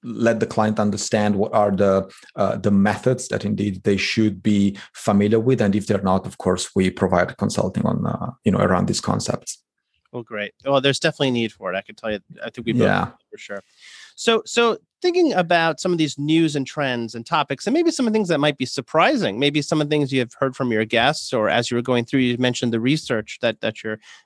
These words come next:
Speaker 2: been taking a look at. You know, what's one thing that has surprised you in regards to data science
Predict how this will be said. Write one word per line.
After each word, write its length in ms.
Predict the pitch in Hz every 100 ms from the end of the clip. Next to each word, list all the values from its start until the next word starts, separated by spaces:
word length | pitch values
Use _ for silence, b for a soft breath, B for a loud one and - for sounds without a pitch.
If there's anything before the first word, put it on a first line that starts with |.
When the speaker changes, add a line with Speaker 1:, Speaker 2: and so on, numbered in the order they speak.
| -
Speaker 2:
been 120 | 120
taking 300 | 135 120 120
a 40 |
look 220 | 117 117
at. 160 | 117 - B B -
You 40 |
know, 100 | 170
what's 300 | 208 339 -
one 160 | 254 214
thing 180 | 196
that 140 | 156 131
has 120 | 117
surprised 800 | - - - - 143 143 135 -
you 160 | 95 -
in 240 | 131 120 -
regards 460 | 120 117 113 107
to 220 | - 120 107
data 260 | 120 104
science 640 | - 165 170 170 160 -